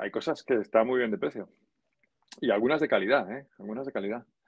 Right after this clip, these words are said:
Porque normalmente la, la ropa oficial de Fórmula uno no suele ser muy, muy chancra.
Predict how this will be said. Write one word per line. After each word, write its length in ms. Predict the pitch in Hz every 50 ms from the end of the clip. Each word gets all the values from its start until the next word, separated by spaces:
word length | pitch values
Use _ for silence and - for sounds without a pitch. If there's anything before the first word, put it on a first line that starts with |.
| _ _ _ _ _ _ _ _
Porque 340 | - - 92 - - 101 98
normalmente 440 | 98 101 107 113 123 143 143 151 143
la, 240 | 139 135 123 120 120
la 140 | 113 107 101
ropa 200 | 113 120 - 139
oficial 320 | 127 139 135 - 143 143
de 80 | 135 139
Fórmula 300 | 135 139 135 127 131 131
uno 200 | 131 131 139 143
no 140 | 131 127 123
suele 300 | - - 120 110 113 104
ser 240 | - - 107 98 92
muy, 340 | 98 95 92 90 90 87
muy 160 | 82 85 92 92
chancra. 420 | - 90 90 78 - 73 71 -